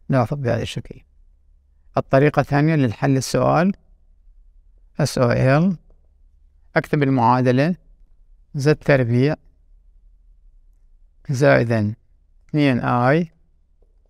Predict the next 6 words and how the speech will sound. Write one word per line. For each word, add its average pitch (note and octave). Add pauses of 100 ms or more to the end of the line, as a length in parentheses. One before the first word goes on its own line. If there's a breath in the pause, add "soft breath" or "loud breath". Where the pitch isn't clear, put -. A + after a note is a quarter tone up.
(440)
مضروبة C#3+
في C3
ثلاثة C3+
ناقصا B2
اثنين B2
آي، C3+